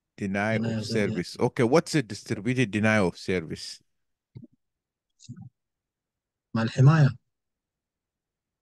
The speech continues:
Speaker 2: الحماية من الهجمات، مش؟ من هجمات الأتاك.
Speaker 1: أها. باقي الناس.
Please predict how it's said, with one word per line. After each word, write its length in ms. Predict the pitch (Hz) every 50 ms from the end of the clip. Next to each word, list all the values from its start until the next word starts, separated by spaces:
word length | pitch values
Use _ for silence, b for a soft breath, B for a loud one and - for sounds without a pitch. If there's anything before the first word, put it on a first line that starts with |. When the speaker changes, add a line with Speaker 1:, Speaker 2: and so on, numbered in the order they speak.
| _ _ _ _ _ _ _ -
Speaker 2:
الحماية 320 | 113 107 123 127 139 147 147
من 120 | 143 135
الهجمات، 460 | 123 117 117 110 113 117 123 131 139 - 135
مش؟ 300 | 143 170 - - - _ _ _ _ _ _ _ _ _ _ _ _ _ _ _ _ _ _ _ _ _ _ _ _ _ _ _ _ _ _ _ _ _ _ _ _ _ _ _ -
من 80 | 107 104
هجمات 320 | 117 110 113 117 117 -
الأتاك. 480 | 135 123 110 - 135 135 139 - - - _ _ _ 120 120 _ _ _ _ _ _ _ _ _ _ _ _ _ _ _ _ _ _ _ _ _ _ _ _ _ _ _ _ _ _ _ _ _ _ _ _ _ _ _ _ _ _ _ _ _ _ _ _ _ _ -
Speaker 1:
أها. 500 | 110 107 95 - - 117 123 143 156 - - _ _ _ - - _ _ _ _ _ _ _ _ _ _ _ _ _ _ _ _ _ _ _ _ _ _ _ _ _ _ _ _ _ _ _ _ _ _ _ _ _ _ _ _ _ _ -
باقي 220 | 107 104 95 101
الناس. 500 | 101 104 113 120 113 98 - - - -